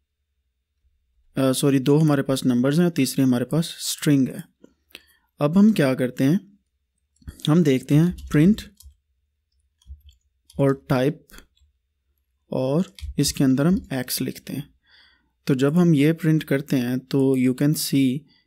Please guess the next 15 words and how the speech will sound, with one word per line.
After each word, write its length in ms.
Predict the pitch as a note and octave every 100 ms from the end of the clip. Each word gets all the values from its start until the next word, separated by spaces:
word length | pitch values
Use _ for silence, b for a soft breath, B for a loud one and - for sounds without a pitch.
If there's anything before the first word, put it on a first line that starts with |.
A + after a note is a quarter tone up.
| b
कि 100 | D3
जो 220 | C#3 D#3 -
एक्स 240 | C#3+ - -
की 140 | G3 F#3
टाइप 320 | C3 C3 D3
है 80 | C3+
वो 200 | C3+ C#3
है 140 | D3 A#3 -
इंटीजर, 600 | C#3+ C3 C3+ C3 - - - _ _ -
ठीक 180 | D#3 A#3
है। 80 | A#3+ _ _ _ _ _ _
जब 300 | C3 D3 D3+ E3
हम 180 | F3+ E3+
यहीं 360 | C3+ C3+ F3 A3
पे 180 | C#3